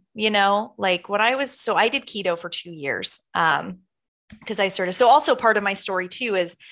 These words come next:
so I mentioned at the beginning, you know, who do I help and why?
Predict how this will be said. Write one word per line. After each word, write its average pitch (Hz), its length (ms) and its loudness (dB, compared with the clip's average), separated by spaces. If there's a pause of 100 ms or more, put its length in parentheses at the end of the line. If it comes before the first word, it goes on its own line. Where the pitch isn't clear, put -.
(220)
so 240 100 2
I 220 60 4
mentioned 247 400 -2
at 180 60 -12
the 190 60 -14
beginning, 190 540 -4 (800)
you 202 140 -8
know, 160 400 -2 (420)
who 262 160 -2
do 233 140 4
I 196 80 4
help 180 260 0
and 180 180 -8
why? 180 520 4